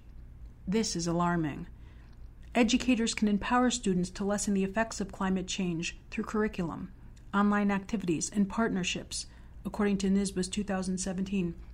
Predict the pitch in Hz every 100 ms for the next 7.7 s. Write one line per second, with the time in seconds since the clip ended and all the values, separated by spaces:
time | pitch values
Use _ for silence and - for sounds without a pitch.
0 | - - - 214 208 202 175 175 175 170
1 | 202 175 - - - - - - - -
2 | - - - - - - - - 190 247
3 | 247 240 208 214 196 240 190 - - -
4 | - 220 208 214 185 220 208 226 214 214
5 | 202 196 220 214 190 185 208 196 190 208
6 | 214 196 175 170 185 175 202 208 - 180
7 | 170 151 - - - -